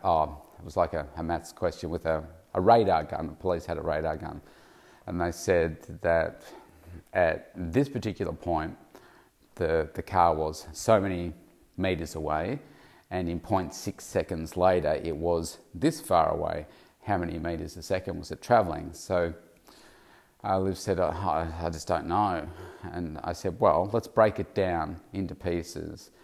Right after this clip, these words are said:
And so I used visuals and put out three, you know, like, drink bottles.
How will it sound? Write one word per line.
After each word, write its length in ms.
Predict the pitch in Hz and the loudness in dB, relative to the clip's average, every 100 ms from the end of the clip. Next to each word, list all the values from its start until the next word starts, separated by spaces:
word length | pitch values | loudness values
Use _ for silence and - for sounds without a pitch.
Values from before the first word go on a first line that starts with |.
| - - - _ | -20 -20 -20 _
And 220 | 82 87 | -2 -2
so 180 | - 92 | 2 6
I 60 | 90 | 6
used 420 | 95 107 95 82 | 6 2 2 0
visuals 720 | 95 170 127 95 78 85 - | 4 4 4 0 0 -4 -6
and 180 | 90 85 | -6 -4
put 200 | - 95 | 0 4
out 320 | 85 85 - | 4 4 0
three, 420 | - 104 95 87 | -4 2 4 4
you 100 | 87 85 - | 0 -6 -8
know, 120 | 101 82 | -2 0
like, 180 | 82 | 0
drink 260 | - 101 98 | 0 -2 2
bottles. 480 | 90 76 71 71 | 2 2 -4 -12